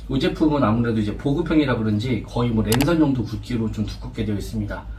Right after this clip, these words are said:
벽에다 걸었을 때 투명하게 걸리거나 그러진 않을 것 같아요. 설명서 들어있고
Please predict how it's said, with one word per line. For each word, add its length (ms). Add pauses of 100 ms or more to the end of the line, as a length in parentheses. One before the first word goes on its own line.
(120)
벽에다 340
걸었을 400
때 300 (140)
투명하게 500
걸리거나 500
그러진 320
않을 200
것 200
같아요. 300 (160)
설명서 680
들어있고 680